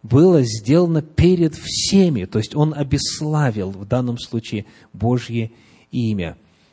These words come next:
и потому наказание больше. Вы видите, что Священное Писание здесь учит нас разнице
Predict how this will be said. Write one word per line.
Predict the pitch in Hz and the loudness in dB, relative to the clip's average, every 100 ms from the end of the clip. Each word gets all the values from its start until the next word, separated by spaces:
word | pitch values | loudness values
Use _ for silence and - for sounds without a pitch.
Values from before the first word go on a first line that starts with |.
| _ - | _ -6
и | 127 120 113 104 90 - _ _ - | 0 2 2 0 -2 -10 _ _ -6
потому | 123 110 104 147 175 160 - | -4 -2 -2 0 0 -2 -6
наказание | 156 117 110 104 98 98 104 110 - | -10 -8 -8 -6 -6 -6 -6 -8 -10
больше. | 143 147 117 - - _ _ _ _ _ _ _ _ _ - | -8 -6 -6 -10 -16 _ _ _ _ _ _ _ _ _ 0
Вы | 160 | 4
видите, | 214 - 165 | 4 2 0
что | - 151 | 0 -4
Священное | - 151 - 180 151 | -2 -6 -2 -2 -2
Писание | 156 - 202 170 | -2 -2 -2 -2
здесь | 139 165 156 | 0 -2 -2
учит | 165 170 156 143 | -4 -4 -4 -4
нас | 143 139 139 - _ _ _ _ _ _ _ _ _ _ _ _ _ _ _ _ _ | -2 -2 -2 -6 _ _ _ _ _ _ _ _ _ _ _ _ _ _ _ _ _
разнице | - 135 180 170 135 104 - - 92 110 | -2 2 2 2 0 -4 -4 -6 -4 -4